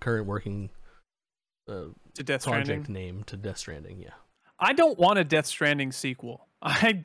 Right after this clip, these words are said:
Speaker 2: I don't. I think it was good as it was, and he should move on to his next weird thing.
Speaker 1: Yeah.
Speaker 2: Um,
Speaker 1: He likes to make his
Speaker 2: there
Speaker 1: franchise, though.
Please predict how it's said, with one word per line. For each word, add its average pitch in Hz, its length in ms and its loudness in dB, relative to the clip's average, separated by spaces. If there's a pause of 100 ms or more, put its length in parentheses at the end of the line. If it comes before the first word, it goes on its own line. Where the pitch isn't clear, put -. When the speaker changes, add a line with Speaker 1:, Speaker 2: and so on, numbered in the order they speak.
Speaker 2:
I 180 140 4
don't. 170 320 2
I 156 140 2
think 214 160 -2
it 208 60 2
was 156 120 0
good 170 180 4
as 185 160 4
it 160 80 0
was, 151 300 4
and 151 100 -8
he 147 100 2
should 135 180 -4
move 139 180 0
on 143 160 2
to 147 80 -6
his 131 180 -4
next 131 260 -6
weird 135 440 -6
thing. 127 300 -10 (680)
Speaker 1:
Yeah. 202 180 -6 (140)
Speaker 2:
Um, 143 560 2
Speaker 1:
He 165 60 -2
likes 165 160 0
to 160 80 -4
make 151 140 0
his 139 120 -4
Speaker 2:
there 170 220 4
Speaker 1:
franchise, 90 240 -6
though. 87 160 -10